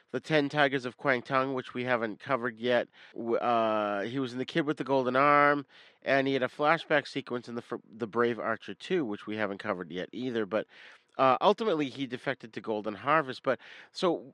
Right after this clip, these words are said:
uh, I just wanna throw this on the floor there. What, what do you guys think of the Venom mob themselves and, and their impact, if any, in your minds, um, on the, the kung fu genre of the seventies and eighties?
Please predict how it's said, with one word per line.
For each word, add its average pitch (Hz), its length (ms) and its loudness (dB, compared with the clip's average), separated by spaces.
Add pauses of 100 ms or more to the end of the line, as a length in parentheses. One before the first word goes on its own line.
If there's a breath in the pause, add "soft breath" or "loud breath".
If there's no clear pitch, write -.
(120)
uh, 143 220 2 (140)
I 175 100 4
just 170 100 -8
wanna 233 160 4
throw 226 160 2
this 196 160 -2
on 185 100 -4
the 151 60 0
floor 175 300 -2
there. 135 140 4
What, 131 280 -2
what 139 280 -2
do 208 80 0
you 226 60 -4
guys 196 220 2
think 165 300 0
of 127 240 -2
the 135 80 -2
Venom 139 320 2
mob 127 380 2
themselves 127 600 -2
and, 120 100 -4 (340 loud breath)
and 131 180 4
their 127 220 4
impact, 147 760 2 (280 soft breath)
if 147 240 2
any, 160 440 2 (100)
in 135 140 0
your 131 120 4
minds, 127 640 2
um, 113 420 0
on 120 260 0
the, 110 260 -2 (220)
the 120 140 -8
kung 127 240 -2
fu 139 200 -2
genre 110 380 2
of 101 120 -4
the 101 40 -10
seventies 104 420 -4
and 101 100 -6
eighties? 110 320 -8